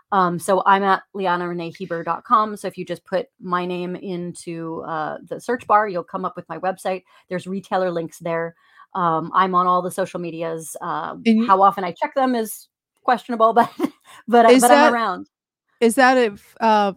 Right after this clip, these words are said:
Speaker 2: do you have any fi-, is that a fiction book that you wrote to, a series?
Speaker 1: So I have sixteen fiction books out. So yes, I have tons of fiction books. So if you want, if, if you want my fiction,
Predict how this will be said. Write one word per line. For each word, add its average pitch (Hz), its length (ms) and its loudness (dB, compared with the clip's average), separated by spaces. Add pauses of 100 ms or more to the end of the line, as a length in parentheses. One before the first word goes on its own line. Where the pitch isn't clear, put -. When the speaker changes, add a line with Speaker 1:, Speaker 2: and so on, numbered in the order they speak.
(120)
Speaker 2:
do - 100 -10
you 226 60 0
have 233 160 0
any 220 160 -4
fi-, 208 240 -8
is 196 140 -10
that 233 160 0
a 233 40 -2
fiction 233 380 -6
book 247 240 -4
that - 120 -8
you 240 180 -6
wrote 233 300 -2
to, 247 240 -4
a 214 100 -6
series? 254 720 -8 (520)
Speaker 1:
So 247 380 -4 (140)
I 247 140 6
have 247 340 0 (300)
sixteen 220 720 -14
fiction 165 380 -16
books - 260 -20
out. - 240 -18
So - 80 -14
yes, 175 220 -10
I 208 60 -8
have 220 140 -6
tons 294 360 -2
of 294 100 -10
fiction 226 360 -10
books. 175 200 -12
So 196 120 -8
if 180 160 -14
you 220 100 -10
want, 220 300 -4 (160)
if, 185 200 -18
if - 200 -16
you 190 100 -12
want 220 220 -6
my 233 100 -10
fiction, 208 480 -14